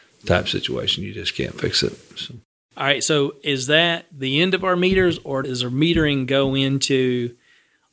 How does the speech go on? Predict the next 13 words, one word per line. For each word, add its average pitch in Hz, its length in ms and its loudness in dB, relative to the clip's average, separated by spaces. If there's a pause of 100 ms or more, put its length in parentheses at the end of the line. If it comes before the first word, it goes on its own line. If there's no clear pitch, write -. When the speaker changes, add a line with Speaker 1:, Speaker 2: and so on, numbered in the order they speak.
(100)
Speaker 2:
some 143 280 2
of 131 160 0
the, 120 340 0 (160)
like, 135 280 -2
the 135 80 0
midnights 123 480 0
that 147 140 -2
we 123 320 -6 (280)
Speaker 1:
Oh, 156 180 4
yeah, 117 220 4
Speaker 2:
carry 120 180 0
or - 40 -2
Speaker 1:
yeah. 120 60 -4